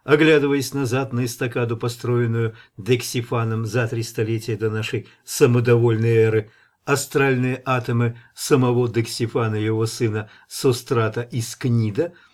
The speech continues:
могут пребывать в полном покое, не терзаясь ощущением зависти. Архитектура мраморной башни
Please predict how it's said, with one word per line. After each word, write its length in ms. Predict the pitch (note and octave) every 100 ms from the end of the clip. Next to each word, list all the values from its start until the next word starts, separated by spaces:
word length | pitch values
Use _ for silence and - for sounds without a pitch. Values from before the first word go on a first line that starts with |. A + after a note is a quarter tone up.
| _ -
могут 400 | C3 C3 B2 A#2+
пребывать 440 | A#2+ A#2+ B2 A#2+
в 100 | -
полном 420 | - G#2+ F#2 F#2
покое, 560 | E2+ A2 - F#3+ G3+ F#3+ - _
не 160 | B2 B2
терзаясь 580 | C3 A#2+ G#2+ B2 A2+ -
ощущением 720 | G#2 A2 - E3+ D#3 D3 D3 _
зависти. 920 | B2 F#2 G#2 F#2 F2 - - G#2 F2+ - - -
Архитектура 720 | C3+ B2+ D3+ A#2+ D3+ - E3 D3+
мраморной 500 | D3 C#3+ C#3+ C#3 C#3
башни 460 | C#3 B2+ C#3 C#3